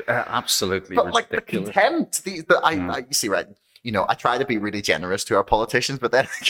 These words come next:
Speaker 2: get, like, angry about this. I'm like, the contempt that these cunts are showing for
Speaker 1: Yeah.
Speaker 2: it is, is like, do they have no shame? Do they
Speaker 1: Yeah.
Speaker 2: have, like, no, no self-awareness? And, and I,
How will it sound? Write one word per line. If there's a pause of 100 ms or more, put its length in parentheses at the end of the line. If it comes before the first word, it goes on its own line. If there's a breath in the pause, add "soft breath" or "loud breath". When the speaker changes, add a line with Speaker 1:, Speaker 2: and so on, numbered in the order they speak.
Speaker 2:
get,
like,
angry
about
this.
I'm
like,
the
contempt
that
these
cunts
are
showing
for
Speaker 1:
Yeah.
Speaker 2:
it (280 loud breath)
is, (360 soft breath)
is
like,
do
they
have
no
shame? (260 soft breath)
Do
they
Speaker 1:
Yeah.
Speaker 2:
have,
like,
no, (260)
no
self-awareness?
And,
and (640)
I,